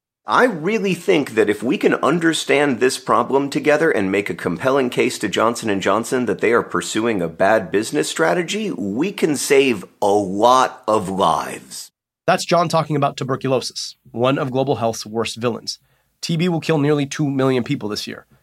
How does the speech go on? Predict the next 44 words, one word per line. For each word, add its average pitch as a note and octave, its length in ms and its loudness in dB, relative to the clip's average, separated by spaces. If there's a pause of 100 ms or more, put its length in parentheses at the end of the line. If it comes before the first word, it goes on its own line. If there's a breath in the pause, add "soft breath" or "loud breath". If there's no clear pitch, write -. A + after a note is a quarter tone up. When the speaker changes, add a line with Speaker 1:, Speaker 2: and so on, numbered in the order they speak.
(120)
Speaker 2:
mainly A2+ 200 0
poor D#3+ 200 2
folks D#3 240 0
of D#3 80 -8
color C3+ 260 0
in C#3 60 2
the B2 80 0
global A2+ 220 -2
south. - 400 -6 (600)
But - 120 -10
T G#3 140 0
B E3+ 280 0
is C3 100 0
a C#3 60 0
slow C#3+ 400 0
and B2+ 180 -2
silent B2 440 -2
killer, - 260 -14 (300)
wasting B2 340 -4
a B2 60 0
body A#2+ 240 2
away A#2 280 0
from A2+ 140 -8
the A2 80 -2
lungs A2 480 -2
over G2+ 140 -12
years. G2+ 480 -8 (440)
And D#3+ 160 2
though G3 140 4
the F3+ 120 0
main E3 180 0
culprit B2+ 480 -4
of C3+ 100 -10
T - 140 -6
B D3+ 180 -6
is B2+ 100 -2
a G#2+ 60 -2
bacterium B2+ 460 -2
called B2 180 -4
Mycobacterium C3 680 -2
tuberculosis, B2 720 -4 (480 soft breath)
also C3 220 0
known B2+ 240 2
as A2 160 0